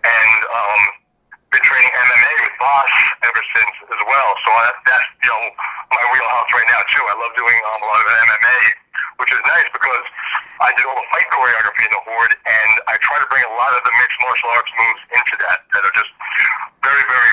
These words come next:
brutal. Knees, elbows, arm bars, chokes, so that your, your action audience these days is your U F C audience. So if they recognize some of those techniques, you know, my character, John Crenshaw, is a Navy seal,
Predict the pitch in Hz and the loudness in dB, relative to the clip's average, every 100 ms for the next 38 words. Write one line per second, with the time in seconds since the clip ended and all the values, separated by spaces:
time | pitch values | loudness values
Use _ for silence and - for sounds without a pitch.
0 | - - 131 110 95 - - - - - | 0 -4 -4 -4 -4 0 4 6 6 4
1 | - 135 131 113 104 98 - 131 143 139 | 0 -4 -2 -2 0 -2 -2 0 2 2
2 | 131 110 101 - - - - - - - | 0 -2 -2 -2 2 2 0 -4 -4 -4
3 | - - - - - - - - 233 233 | -4 -6 -8 -4 -2 2 2 2 0 2
4 | - 127 - _ 131 131 113 - - _ | 2 0 -2 _ -4 -2 -2 -4 -10 _
5 | _ _ - 135 143 - 139 120 175 139 | _ _ -2 2 4 2 0 -2 -2 0
6 | 117 - - - 110 110 - - - _ | 0 -2 -2 0 2 2 2 -2 -4 _
7 | - - - - - - 127 120 104 - | 0 0 0 -2 0 2 2 2 -2 0
8 | 110 101 107 - 135 127 135 135 131 131 | 0 2 0 0 -4 0 0 0 0 0
9 | 120 - 131 120 113 - _ _ _ _ | 0 -2 -4 -2 -2 -6 _ _ _ _
10 | _ - - - - - - - 117 117 | _ 0 2 2 2 0 0 0 0 0
11 | 120 - - - 127 - - - - - | 0 0 0 0 0 0 0 0 0 2
12 | - 208 - - - - - - - - | 2 0 -2 0 0 0 0 2 2 0
13 | - - 165 127 | -6 -2 0 -2